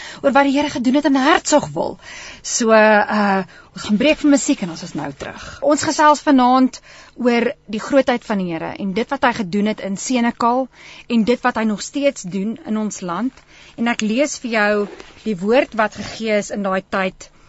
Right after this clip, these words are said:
twee Kronieke twintig. En dit sê, "This is what the Lord says to you.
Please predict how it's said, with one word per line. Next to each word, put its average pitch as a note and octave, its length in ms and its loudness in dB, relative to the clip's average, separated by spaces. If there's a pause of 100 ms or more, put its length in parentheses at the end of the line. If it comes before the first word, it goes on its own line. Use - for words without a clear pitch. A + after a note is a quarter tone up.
(240)
twee C4 220 4
Kronieke A3 520 0
twintig. C4 600 2 (840)
En G#3+ 120 0
dit G3 160 -4
sê, G3+ 260 0
"This A#3+ 200 0
is F4+ 200 -6
what B3 180 -2
the A#3 80 -4
Lord F#3 340 -4
says G3+ 320 -6
to G3 120 -10
you. D#3 280 -10